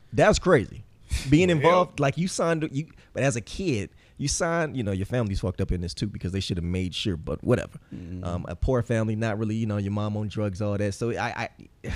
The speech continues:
Speaker 1: <sighs> it's tough, but
Speaker 2: Yeah.
Speaker 1: whatever. Um, but he thought that he was being signed, he was signing papers of adoption papers, but he was signing conservatorship papers
Speaker 2: Mm-hmm.
Speaker 1: of his name, image, and likeness. So he, they were able to sell the movie and everything based off him because he signed his rights away.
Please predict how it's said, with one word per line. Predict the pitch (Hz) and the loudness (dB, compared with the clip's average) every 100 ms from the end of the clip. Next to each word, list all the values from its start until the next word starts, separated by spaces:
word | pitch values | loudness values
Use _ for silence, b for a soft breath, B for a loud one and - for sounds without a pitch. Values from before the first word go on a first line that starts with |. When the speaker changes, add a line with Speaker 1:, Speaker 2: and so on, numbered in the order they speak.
| - | -8
Speaker 1:
<sighs> | - - - | -12 -12 -10
it's | - | -8
tough, | - 147 107 - | 2 2 2 0
but | 113 104 | -2 0
Speaker 2:
Yeah. | 107 | 0
Speaker 1:
whatever. | 135 139 90 90 b b b b - | 4 4 2 -2 b b b b -10
Um, | 82 82 82 - - | -6 -6 -10 -14 -4
but | 131 127 120 | 0 0 0
he | 147 | -4
thought | 196 - 127 107 | -2 2 2 2
that | |
he | 113 | 0
was | 127 107 | 2 0
being | 113 110 101 | 0 0 0
signed, | - 113 104 98 107 | 0 0 0 -2 -2
he | 123 | -2
was | 113 | 0
signing | 131 113 98 | 0 0 2
papers | 113 104 107 92 | 2 2 -4 -2
of | 90 | -4
adoption | 90 87 135 - 113 | -2 0 0 0 0
papers, | 104 78 69 | 0 -2 -6
but | - | -2
he | 110 | -2
was | 95 | -2
signing | - 92 92 | -4 -4 -4
conservatorship | 98 95 - 165 104 - - | -6 -4 -2 -2 -4 -8 -6
papers | - 95 104 95 104 | -4 -4 -4 -6 -6
Speaker 2:
Mm-hmm. | 101 101 b b | -6 -8 b b
Speaker 1:
of | 113 107 | -2 0
his | 110 | 0
name, | 113 110 110 123 | 0 0 -2 -2
image, | 110 95 | -2 -2
and | 98 | 0
likeness. | 147 139 90 | 0 0 -4
So | - | -4
he, | 104 120 | -4 0
they | 139 | 0
were | 131 | 0
able | 104 135 120 | 0 0 -2
to | - | -4
sell | 101 135 120 | -4 0 0
the | 101 | 2
movie | 107 139 110 | 0 2 2
and | 107 | 0
everything | 104 107 104 98 | 0 -2 -2 -2
based | 87 113 - | 0 -2 0
off | 101 | 0
him | 101 139 131 | 2 2 2
because | 101 123 95 | 0 -2 -2
he | 107 | -4
signed | - 104 95 | -2 -2 -2
his | 92 | -2
rights | 98 90 101 | -4 -4 -6
away. | 123 180 - | -6 -6 -8